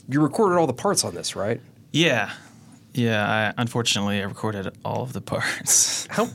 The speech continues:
Speaker 1: challenging was that to, like, write and record everything, like, multiple instruments?
Speaker 2: Sometimes it's easier than dealing with a band, to be honest. <laughs> But you have to deal with yourself. Uh, but really,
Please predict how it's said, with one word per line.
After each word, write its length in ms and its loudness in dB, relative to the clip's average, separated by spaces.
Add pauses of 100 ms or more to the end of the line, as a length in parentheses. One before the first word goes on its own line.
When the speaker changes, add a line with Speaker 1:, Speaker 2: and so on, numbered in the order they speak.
Speaker 1:
challenging 640 4
was 220 4
that 260 2
to, 120 2
like, 200 4 (580)
write 440 2 (100)
and 340 4
record 640 2 (640)
everything, 560 2
like, 140 2
multiple 320 2
instruments? 680 -2 (380)
Speaker 2:
Sometimes 560 2
it's 180 2
easier 300 2
than 160 0
dealing 320 2
with 260 -8 (260)
a 40 -18
band, 580 -4
to 80 -6
be 140 -8
honest. 600 -2
<laughs> 960 -14
But 120 0
you 60 2
have 100 0
to 60 -8
deal 140 0
with 120 -6
yourself. 400 -2
Uh, 180 4
but 160 0
really, 540 2